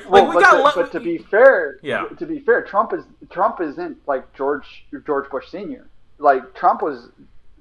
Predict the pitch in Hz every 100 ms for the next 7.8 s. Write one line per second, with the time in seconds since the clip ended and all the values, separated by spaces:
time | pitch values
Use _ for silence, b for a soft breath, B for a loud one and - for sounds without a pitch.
0 | - - 156 170 156 147 151 165 170 160
1 | 151 147 147 139 139 139 135 127 123 139
2 | 135 131 123 117 _ _ _ _ _ _
3 | 151 143 - - 151 175 - - _ _
4 | _ - 233 214 175 165 156 151 151 160
5 | 180 190 170 160 - 151 143 131 - -
6 | 147 143 135 139 131 131 147 139 135 131
7 | 135 135 131 143 139 - -